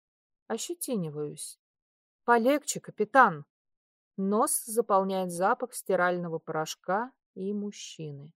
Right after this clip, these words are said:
Я завязала с мужиками. И этого хочу отправить к его собратьям. К той самой команде, которая трахает меня глазами, мечтает трахать по-настоящему.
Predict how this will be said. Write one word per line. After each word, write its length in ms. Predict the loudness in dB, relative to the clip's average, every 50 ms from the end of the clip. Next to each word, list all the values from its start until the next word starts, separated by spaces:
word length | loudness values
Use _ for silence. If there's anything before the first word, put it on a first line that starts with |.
| _ _ _ _ _ _ _ _ _ _ _ _ _ _ _ _ _ _ _ _
Я 280 | -4 -2 0 2 2 0
завязала 600 | 0 -2 -2 0 0 0 2 4 4 4 4 2
с 120 | -2 -6 -8
мужиками. 640 | -8 -8 -4 -6 -6 -4 -4 -4 -4 -4 -8 -14 -18 _ _ _ _ _ _ _ _ _ _ _ _ _ _ 0
И 80 | 6
этого 480 | 8 10 10 10 8 6 0 0 0 -2
хочу 340 | 0 0 0 0 2 2 4
отправить 560 | 4 4 2 0 2 4 4 4 2 0 -4
к 80 | _ -6
его 240 | -4 0 0 0
собратьям. 800 | 0 0 -2 -2 -2 -2 -6 -6 -6 -6 -10 -12 -14 -14 -14 -16 -18 _ _ _ _ _ _ _ _ _ _ _ _ _
К 80 | _ _
той 160 | -2 -2 0
самой 320 | 2 4 4 4 4 4 0
команде, 500 | 0 0 2 2 2 0 -2 -2 -4 -4
которая 460 | -4 -2 0 2 2 4 2 2 0
трахает 580 | _ 4 4 6 6 4 4 0 -4 -4 -2
меня 280 | -4 -4 -4 -2 -2 -2
глазами, 560 | -2 0 2 2 2 2 2 0 0 0 -2
мечтает 600 | -2 -4 -4 -6 -6 -2 2 2 4 4 2 0
трахать 400 | 2 4 4 4 4 2 -6 -6
по-настоящему. 1040 | -4 -6 -4 -4 -4 -4 -2 -2 0 0 -2 -4 -4 -6 -10 -10 -12 -16 -18 -20